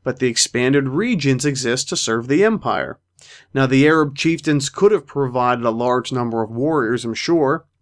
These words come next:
but they weren't necessarily, uh, part and parcel of the overall agenda of Cambyses. What he needed was what all armies need. What they need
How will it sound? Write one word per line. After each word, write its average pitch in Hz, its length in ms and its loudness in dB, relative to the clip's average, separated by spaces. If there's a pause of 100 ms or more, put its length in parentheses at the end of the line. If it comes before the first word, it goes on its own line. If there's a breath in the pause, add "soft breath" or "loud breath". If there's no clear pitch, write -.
(400 soft breath)
but 139 140 -4
they 151 100 6
weren't 185 320 4
necessarily, 143 1000 2 (320 soft breath)
uh, 127 200 0
part 139 360 0
and 135 120 0
parcel 127 420 -4
of 113 80 -8
the 120 120 -2
overall 135 560 2
agenda 117 480 -2
of - 100 -8
Cambyses. 107 720 -6
What 131 180 0
he 143 120 2
needed 151 640 -2 (460 soft breath)
was 117 200 -4
what 143 220 0
all 160 300 0
armies 104 440 -2
need. 104 380 -6 (320)
What 127 200 -6
they 127 140 2
need 175 520 0